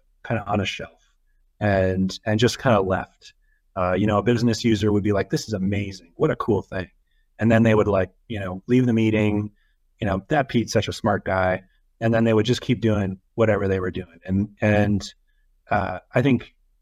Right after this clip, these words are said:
not all of my colleagues, but many of my colleagues felt frustrated by that. I felt incredibly frustrated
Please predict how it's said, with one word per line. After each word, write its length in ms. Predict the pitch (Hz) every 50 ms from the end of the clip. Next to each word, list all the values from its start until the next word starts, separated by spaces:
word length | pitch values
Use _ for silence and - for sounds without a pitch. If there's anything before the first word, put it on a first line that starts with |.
| _ _ _ -
not 160 | 143 147 165
all 140 | 160 147 143
of 60 | 135
my 100 | 135 135
colleagues, 320 | 131 - 139 135 139 143 -
but 120 | - 110
many 160 | 110 120 131
of 60 | 135
my 100 | 123 117
colleagues 360 | 107 - 120 110 104 104 104 -
felt 240 | - 110 98 95
frustrated 380 | - - 98 - - 107 98 95
by 120 | 95 95
that. 180 | 92 92 92 90
I 160 | - 117 156
felt 280 | 151 - 123 110 104 -
incredibly 420 | - - - 135 127 113 101 92
frustrated 460 | - - - 85 - - - - -